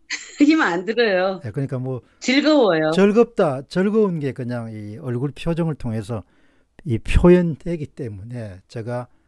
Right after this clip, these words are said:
Speaker 2: 의례적으로 한번 물어보는 겁니다.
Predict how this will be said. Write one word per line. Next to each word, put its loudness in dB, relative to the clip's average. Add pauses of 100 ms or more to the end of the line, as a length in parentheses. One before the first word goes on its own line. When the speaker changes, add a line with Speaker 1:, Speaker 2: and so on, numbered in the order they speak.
(1000)
Speaker 2:
의례적으로 8
한번 -2
물어보는 -4
겁니다. -16